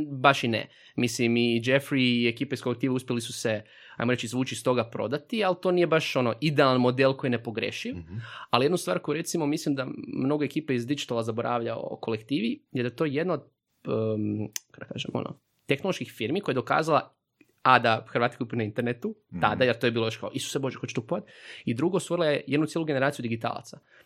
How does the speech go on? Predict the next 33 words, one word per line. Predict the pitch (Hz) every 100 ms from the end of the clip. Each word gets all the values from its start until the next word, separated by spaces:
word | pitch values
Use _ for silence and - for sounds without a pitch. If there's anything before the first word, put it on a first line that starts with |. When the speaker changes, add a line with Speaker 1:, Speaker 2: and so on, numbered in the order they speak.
| -
Speaker 1:
Najbolji | 110 127
primjer | - 110
je | 135
Nikola | 123 104 123
Stolnik. | - 165 - -
Speaker 3:
Mhm. | - 82 80
Speaker 1:
Znači, | 104 - 113
on | 123
je |
isto | 120 - 113 107 - _ _ -
odra-, | 127 120 131
ono, | 139 110 - - -
ono | - 139
što | 160 135
je |
naučio, | 117 139 165
mislim, | 147 135 - _ _ _ - -
sjećam, | - 139 156
sjećam | 151 - 143 143 143
se, | 131
e, | 117 - 117 113
Stolnika | 113 139 175 - 131
sa | - 113 110 - - _ -
članka | - 120 175
koji | -
smo | 135
pisali | 120 151 - 127
o |
vidi | 113 127 120
ovo, | 110 135
njegovom | 120 117 113
tad | 117 117
servisu, | 120 110 110 - 269